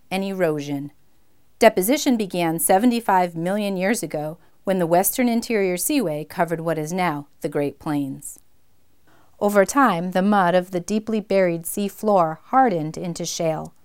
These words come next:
When the Rocky Mountains rose, the ancient sea retreated. Today, paleontologists find fossils of clams, ammonites, and marine reptiles in the pure shale.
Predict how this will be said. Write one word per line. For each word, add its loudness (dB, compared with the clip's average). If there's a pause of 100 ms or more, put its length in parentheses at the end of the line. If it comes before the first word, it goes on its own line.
(400)
When 4
the 4
Rocky 6
Mountains -2
rose, 4
the -4
ancient -6
sea -4
retreated. -6 (440)
Today, 2
paleontologists -4
find -6
fossils -2
of -12
clams, -6 (100)
ammonites, -4
and -8
marine -4
reptiles -6
in -8
the -8
pure -8
shale. -8